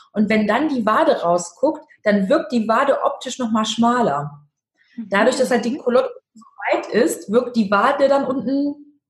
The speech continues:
Speaker 1: etwas schmaler. Und
Speaker 2: Ja.
Speaker 1: so kann man halt wieder damit spielen. Also im ersten Moment, ähm, verstehe ich, äh, verstehe ich dein, deine Bedenken, weil man häufig denkt, weite, weites Bein, dann trägt es direkt auf.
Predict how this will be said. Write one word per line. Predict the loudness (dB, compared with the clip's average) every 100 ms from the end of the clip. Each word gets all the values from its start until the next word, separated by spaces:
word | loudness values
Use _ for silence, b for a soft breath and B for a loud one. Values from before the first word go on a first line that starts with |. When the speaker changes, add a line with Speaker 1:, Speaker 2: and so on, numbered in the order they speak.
| _
Speaker 1:
etwas | -6 -4 -2 -2 -2 -14 -20 _ _ _ _ _ -20 -20
schmaler. | -2 0 2 2 2 2
Und | 0 -2
Speaker 2:
Ja. | -8 -4
Speaker 1:
so | -2 0
kann | -2 -8 _ -4
man | -2 -2
halt | 2
wieder | 2
damit | 4 2 0
spielen. | -4 -4 0 2 2 -2
Also | -2 0 -2 B B -2
im | 0
ersten | 2 0 -2 -2
Moment, | 0 2 2 0 0
ähm, | 0 0
verstehe | 0 -2 0 0
ich, | 0 2
äh, | 0
verstehe | 0 -4 -2 -2
ich | 0
dein, | 0 2 2
deine | 2 0
Bedenken, | 2 2 2 0 0
weil | 2 2
man | 2 2
häufig | 2 0 -2
denkt, | -2 -2 0
weite, | -2 -2 -4 -2
weites | -2 -2 -2 -10 -2
Bein, | 2 2 2
dann | 0 0 -6 -14
trägt | -6 -4 -2
es | -4
direkt | -8 -4 2
auf. | 4 4